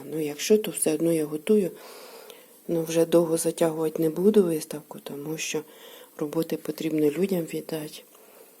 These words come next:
І я хочу вам показати уже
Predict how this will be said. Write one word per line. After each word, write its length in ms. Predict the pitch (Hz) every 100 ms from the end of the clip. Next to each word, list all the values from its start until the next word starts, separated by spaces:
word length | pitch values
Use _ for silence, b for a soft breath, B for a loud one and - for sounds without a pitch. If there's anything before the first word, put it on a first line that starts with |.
| B _
І 80 | 156 143 147
я 240 | 165 170 - - _ _ _ _ - _ - - _ _ -
хочу 300 | - 147 151
вам 160 | 151 180
показати 640 | 180 175 151 151 143 147
уже 200 | 147 143